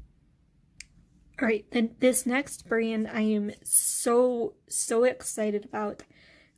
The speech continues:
I am so thrilled that they decided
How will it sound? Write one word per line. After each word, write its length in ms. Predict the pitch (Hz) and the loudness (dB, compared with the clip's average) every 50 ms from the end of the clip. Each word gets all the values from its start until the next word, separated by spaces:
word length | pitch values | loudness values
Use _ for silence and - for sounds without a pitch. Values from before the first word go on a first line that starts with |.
| _ - | _ -4
I 120 | 254 233 | -2 0
am 260 | 226 220 208 202 220 - _ _ | 0 0 0 -2 -4 -8 _ _
so 420 | - - - - - 247 247 277 | -10 -4 0 2 4 4 4 2
thrilled 500 | 247 - 247 226 220 220 214 214 208 202 - - | 2 -2 0 0 2 2 2 2 0 0 -4 -6
that 320 | 208 214 208 208 208 - | -2 0 0 0 0 0
they 140 | - 220 220 | 0 0 2
decided 680 | 208 220 220 214 - 226 214 202 202 208 208 208 240 - | 2 0 -4 -2 -2 -2 -2 -2 0 0 -2 -2 -4 -10